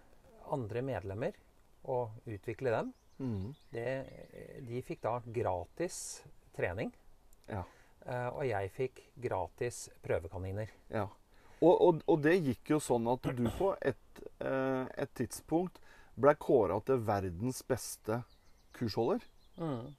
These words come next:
Speaker 1: Verdens beste trener i Japan i to tusen og ti.
Speaker 2: Og ikke bare er du verdensmester i det, men du er også faktisk verdensmester i debatt.
Speaker 1: Ja, debating.
Speaker 2: Ja.
Speaker 1: Eh, ja,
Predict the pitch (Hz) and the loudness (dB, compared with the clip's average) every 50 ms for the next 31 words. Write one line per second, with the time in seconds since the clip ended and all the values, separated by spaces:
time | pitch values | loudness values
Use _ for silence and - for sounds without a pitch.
0 | _ - 156 143 135 120 - - 123 - - 104 117 113 101 104 110 117 123 123 | _ -14 -10 -10 -10 -8 -6 -6 -8 -6 -8 -10 -8 -8 -8 -8 -8 -8 -8 -6
1 | 120 120 120 117 113 113 113 113 117 - - - - - - - - 123 120 113 | -6 -6 -6 -6 -6 -6 -8 -10 -12 -14 -18 -20 -20 -20 -20 -12 -4 2 2 2
2 | 110 - - 113 117 120 110 - 120 113 - 107 101 - 117 110 - 113 117 - | 2 2 -2 -8 -8 -8 -8 -8 -8 -8 -6 -8 -8 -8 -10 -12 -12 -12 -14 -14
3 | - - - - - - - - - - 170 180 180 - - - 175 180 208 165 | -18 -20 -20 -20 -20 -20 -20 -8 2 4 4 6 6 2 2 2 4 6 8 8
4 | 139 131 123 131 143 151 147 131 113 110 107 113 110 - 135 120 - - 123 120 | 8 8 8 6 6 6 6 6 6 6 4 0 -2 -2 -4 -4 -4 -2 0 0
5 | 135 120 131 135 180 185 - - - - - 147 - - - 160 165 156 127 - | 2 4 4 4 4 2 -4 -8 -10 -6 -6 -6 -2 4 4 4 6 6 4 4
6 | - 175 - - 127 - - - 131 139 - - 117 104 95 95 90 87 98 - | 2 0 2 2 0 0 0 -6 -8 -8 -4 0 4 4 4 4 2 -2 -8 -6
7 | - 123 117 - - 127 120 127 135 - - - - - 110 127 147 147 131 110 | -2 -2 -2 0 0 0 2 2 0 0 -4 -20 -12 -4 4 4 4 4 4 4
8 | 104 - - - - - - - - - - - - - - - - - - - | 8 8 8 8 6 -16 -20 -16 -16 -16 -16 -16 -20 -20 -20 -20 -20 -20 -18 -14
9 | - - 117 127 139 170 - - - - - 127 117 123 110 107 - - 135 160 | -12 -10 -10 -10 -10 -14 -16 -20 -18 -6 -6 -4 0 0 -2 -2 -2 -8 -12 -12
10 | - - - - - - - - - 139 156 196 247 285 - - - - - - | -12 -20 -20 -20 -20 -20 -14 -2 4 6 6 8 6 4 0 -6 -18 -20 -20 -20
11 | - - - - - 135 131 131 131 131 127 127 127 127 127 127 127 143 143 | -20 -20 -18 -12 -6 -2 -2 0 0 0 -2 -2 -2 -2 -2 0 -2 -2 -2